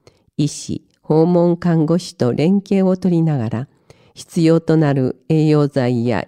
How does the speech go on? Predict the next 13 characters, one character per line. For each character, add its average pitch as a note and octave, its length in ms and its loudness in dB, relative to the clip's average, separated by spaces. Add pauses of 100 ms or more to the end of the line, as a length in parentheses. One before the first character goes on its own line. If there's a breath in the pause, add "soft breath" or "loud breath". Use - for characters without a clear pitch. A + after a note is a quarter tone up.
(100)
医 C#3+ 120 -2
療、 E3+ 340 0 (500 soft breath)
衛 E3 200 2
生 F3 360 0
材 E3 340 0
料 C3+ 200 2
の B2+ 200 0
提 F3 320 0
案 F3+ 320 2
を D#3 180 0
行 - 140 -2
っ C#3+ 180 0
て、 - 380 -8